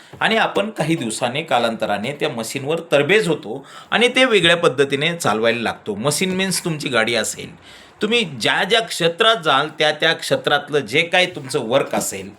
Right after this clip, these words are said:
काहींचं आयटीशी रिलेटेड असेल, कॉम्प्युटर वर्क असेल, काहींचं, अ, कंपनीशी रिलेटेड असेल, मशीन वर्क असेल, काहीसं, काहींचं, अ, क्लेरिकलशी रिलेटेड असेल, तर वेगवेगळ्या पद्धतीचा आपल्याला जो अनुभव आहे तो अनुभव घ्यावा लागतो. आणि त्या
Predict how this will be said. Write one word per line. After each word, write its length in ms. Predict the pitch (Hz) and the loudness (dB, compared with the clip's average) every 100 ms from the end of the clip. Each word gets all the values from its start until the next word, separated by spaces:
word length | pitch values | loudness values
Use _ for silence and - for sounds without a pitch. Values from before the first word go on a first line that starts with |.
| - - - | -20 -16 -2
काहींचं 540 | 151 170 175 180 175 | 0 2 2 4 4
आयटीशी 520 | 147 135 143 156 147 151 | 2 0 0 -2 -2 0
रिलेटेड 360 | 131 131 117 | 0 0 2
असेल, 320 | 113 110 117 | 0 0 -4
कॉम्प्युटर 420 | 110 113 113 104 107 | -2 -4 -4 -8 -4
वर्क 280 | 107 98 | -2 -2
असेल, 300 | 95 - 98 | -8 -10 -12
काहींचं, 520 | 95 117 120 - 127 127 - - 117 | -6 -4 -4 -4 -4 -4 -10 -8 -2
अ, 100 | 120 | 0
कंपनीशी 580 | 127 127 147 135 131 | 2 2 2 2 0
रिलेटेड 380 | 120 117 120 107 | 0 2 2 2
असेल, 300 | 107 104 113 | -2 -2 -6
मशीन 380 | 107 117 113 127 | -4 -4 -2 -2
वर्क 260 | 110 110 - | -2 -2 -4
असेल, 300 | - 104 98 - - - - | -8 -8 -12 -16 -20 -8 0
काहीसं, 480 | 160 175 180 180 | 2 4 4 4
काहींचं, 720 | 156 151 151 147 156 156 143 | 4 0 -2 2 4 4 4
अ, 60 | 127 - - | 2 -2 0
क्लेरिकलशी 640 | 139 147 151 147 135 139 | 2 4 4 2 2 -2
रिलेटेड 380 | 117 123 120 120 | 0 0 0 2
असेल, 360 | 110 - 113 104 - - - - | 0 0 -4 -6 -12 -20 -4 2
तर 80 | 254 | 4
वेगवेगळ्या 480 | 233 226 233 240 | 2 0 4 4
पद्धतीचा 540 | 233 202 196 185 185 190 | 6 2 2 0 2 2
आपल्याला 460 | 139 135 139 143 | 2 0 0 2
जो 200 | 139 147 - | 2 0 2
अनुभव 460 | 117 135 135 160 | 0 2 4 4
आहे 440 | 156 113 - 117 92 - - - 180 | 4 2 0 -4 -6 -12 -20 -8 -2
तो 160 | 180 | 0
अनुभव 540 | 135 156 180 170 180 202 | 0 2 2 4 6 6
घ्यावा 500 | 170 135 135 170 202 | 4 2 4 6 4
लागतो. 460 | 175 123 - 135 | 2 -4 -6 -6
आणि 240 | 143 139 147 | -4 -2 -2
त्या 320 | 151 147 143 | 2 2 2